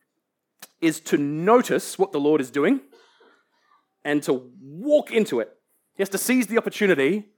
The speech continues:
but that opportunity has been placed there by the hand of God.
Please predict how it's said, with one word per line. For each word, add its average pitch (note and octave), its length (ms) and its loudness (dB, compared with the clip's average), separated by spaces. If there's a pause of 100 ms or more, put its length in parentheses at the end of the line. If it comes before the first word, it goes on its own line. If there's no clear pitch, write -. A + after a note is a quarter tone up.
(640)
but A3+ 100 -4
that A3 180 2
opportunity G#3 640 2
has F#3 140 -2
been E3 180 0
placed A#3 460 0
there D3+ 200 4
by D3+ 160 2
the D3 120 0
hand C#3 200 -2
of - 80 -8
God. E2+ 320 -10